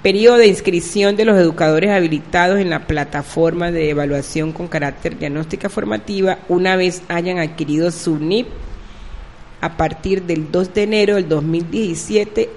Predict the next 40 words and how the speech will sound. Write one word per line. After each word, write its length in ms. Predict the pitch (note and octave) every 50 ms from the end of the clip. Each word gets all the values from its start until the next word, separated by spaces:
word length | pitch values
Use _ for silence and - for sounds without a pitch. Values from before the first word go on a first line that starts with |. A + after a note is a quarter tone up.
| - -
hasta 400 | D#3 E3+ E3+ E3 - - E3+ D#3
el 80 | D3+
veinte, 580 | D3 C#3 C#3+ D3+ D3 D3 C#3 - - - - - - -
el 320 | - B2+ C#3+ D3+ D3+ D3+ C#3+
veinticuatro 1040 | D3 D3+ D#3 D#3 D3+ - D3+ D3 - - - F3+ G3+ G#3 A3+ A3+ A3+ A#3 A#3 A3 G3
del 180 | E3+ D3+ C#3+
mismo 400 | D3 D#3 D#3+ D#3+ E3+ F#3 E3+ E3+
mes 320 | E3+ F3+ G3+ A3 B3 B3+ - - - - - D3+ D3
del 200 | E3 E3+ E3+ D#3+ C#3
dos 180 | C3+ C3 -
mil 160 | D3+ C#3 C#3+ C3+
diecisiete, 680 | D3 D3+ D3 D3 C#3 - - - D3+ D3+ D3 C#3 - C#3
o 20 |
sea, 200 | - - D3 D3
de 100 | D3+ D3
enero 260 | C3+ C#3+ D3 D3+ E3+
del 120 | F#3 E3+ C#3+
dos 100 | C#3+ C#3
mil 160 | C#3+ C#3 C3+
diecisiete. 640 | D3+ D#3 D3 C3+ - - - A#2 A2 - - - - - - - - - - - - - - - - - - - - - - -
Eh, 280 | E3+ E3+ E3+ E3 E3 -
plazo 380 | - G#3 G#3 A3 A#3+ - C#4 C4
máximo 520 | B3 A3+ G#3+ G#3+ G#3+ - - E3 D#3 C#3+
para 220 | C3+ - E3 D#3+ E3
actualizar 680 | D#3+ D#3+ - E3 D#3+ E3 E3 - - F3 F3 E3 D#3+
los 260 | D#3 D3+ D3 D3 D3+
datos 380 | D#3+ F3 F3 F3 - G#3 G3 F3+
de 80 | F3+
evaluaciones 720 | E3 D3+ C#3+ D3 D3 C#3 C#3+ - - F3 E3+ F3+ F#3 F3+ E3+
de 140 | E3+ D#3
desempeño 720 | D3 C#3+ - - D3+ D3 C#3+ C3 - - E3+ E3 D#3 D3+ D3
en 80 | D3
el 100 | D3 D3
sistema 540 | C#3+ - D3+ C#3+ - - - F3 F3 G3 G3+
humano, 460 | G3+ F#3+ E3+ E3 D#3 D#3 D#3+ E3 D#3+ E3
incluyendo 720 | - F3+ E3 D#3+ D#3 D#3+ D#3 D#3 C#3 D3+ E3 F3 F#3 F3 E3
el 80 | D3
dos 220 | C3 C#3 C#3 C3+ D3+
mil 180 | D#3+ E3+ F#3
dieciséis 540 | G3+ A3 A3 B3 A3+ - G#3+ F#3+ F#3 F#3+